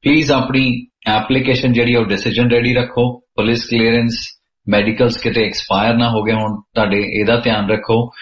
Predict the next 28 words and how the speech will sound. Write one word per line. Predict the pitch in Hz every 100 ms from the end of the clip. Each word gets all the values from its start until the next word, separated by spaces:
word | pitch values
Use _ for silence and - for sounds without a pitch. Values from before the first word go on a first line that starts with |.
| - - _ -
ਇੱਕ | 113 -
ਪੋਲਾਈਟ | - 117 135 151
ਈਮੇਲ | 156 135 143 147
ਤੁਸੀਂ, | 147 147 151 143 139 - 135
ਅਹ, | 135
ਜਨਰਲ | 127 131 135
ਸਕਿੱਲ | 135 135
ਮਾਈਗ੍ਰੇਸ਼ਨ | 135 127 123 120 127
ਟੀਮ | 127 127
ਨੂੰ | 127
ਭੇਜ | 131 113 104
ਸਕਦੇ | 123 117 123 131
ਆ। | 131 - _ _ 113
But | 120 - 123
ਅਗਰ | 123 135 - - -
ਤੁਹਾਡੀ | 120 117 120
ਐਪਲੀਕੇਸ਼ਨ | 123 123 131 117 - 123
within | 104 101 110 170
processing | 175 156 135 131 120 117
time | 104 98 95 95
ਆ |
ਤੇ | 95
ਪਲੀਜ਼ | - 110 107 104 -
ਉਹ | 98
ਈਮੇਲ | 98 98 92 92
ਨਾ | 90 92 107
ਭੇਜਿਓ, | 127 - 113 117
ਅਹ, | - - - _ 87 90 90